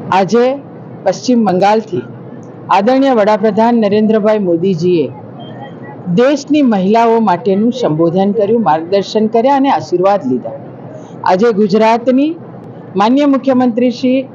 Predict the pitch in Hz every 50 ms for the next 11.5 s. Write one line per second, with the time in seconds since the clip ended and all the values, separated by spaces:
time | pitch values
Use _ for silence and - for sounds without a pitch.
0 | - - - 175 175 226 226 233 226 240 240 226 226 233 233 233 233 220 185 -
1 | 220 214 214 202 185 180 170 175 175 143 - - - - - - - - - -
2 | - - - - 240 247 - - - - 330 330 339 349 339 285 240 220 208 208
3 | 202 - - 285 277 240 226 185 202 214 226 233 240 233 - 220 190 165 196 190
4 | 185 190 190 190 185 185 - - 180 170 160 139 - - - - - - - -
5 | - - - - - - - 220 262 294 349 381 370 - 277 247 233 208 220 226
6 | 240 240 226 - 220 190 180 208 202 202 196 165 151 - - - - - - -
7 | - - - - - - - - - - - - 302 349 359 349 302 240 226 226
8 | 226 214 220 247 240 226 - 233 196 190 175 - 208 208 214 208 185 151 139 -
9 | - - - - - - - - 254 277 294 277 247 220 220 180 220 220 226 226
10 | 220 220 226 226 226 220 - 240 226 214 190 185 180 185 190 196 190 - 190 165
11 | 160 165 165 170 180 180 185 185 175 143